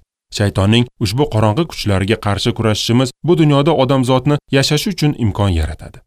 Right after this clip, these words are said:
Yerning tuzi bo'lmish masihiylar shaytonga va uning kuchlariga qarshi Paulus aytganidek, Xudoning kuch-qudrati ta'sirida quvvatli bo'lib kurash olib bormaganida edi, bu sayyorada odam yashay olmagan bo'lar edi. Bu kurash bo'lmaganida edi, yerdagi hayot dahshatli va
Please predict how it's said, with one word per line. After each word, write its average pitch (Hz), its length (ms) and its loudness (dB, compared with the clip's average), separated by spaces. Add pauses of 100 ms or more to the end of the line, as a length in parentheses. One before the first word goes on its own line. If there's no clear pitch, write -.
(320)
Yerning 120 300 2
tuzi 117 300 -2
bo'lmish 107 320 0
masihiylar 110 520 -2 (180)
shaytonga 143 460 0
va 147 80 2
uning 143 260 4
kuchlariga 107 480 0
qarshi 113 440 -2 (140)
Paulus 131 340 0
aytganidek, 120 560 -2 (200)
Xudoning 160 360 2
kuch-qudrati 131 720 -2
ta'sirida 113 520 0 (180)
quvvatli 147 480 2
bo'lib 123 240 4 (140)
kurash 165 280 0
olib 120 280 0
bormaganida 107 640 2
edi, 107 240 0 (400)
bu 160 100 2
sayyorada 127 640 2 (100)
odam 139 300 0
yashay 113 260 2
olmagan 95 540 0
bo'lar 76 220 -4
edi. - 180 -20 (420)
Bu 135 180 2
kurash 120 360 2 (100)
bo'lmaganida 127 640 2
edi, 101 220 0 (160)
yerdagi 147 400 2
hayot 147 340 0
dahshatli 131 520 0
va 143 140 2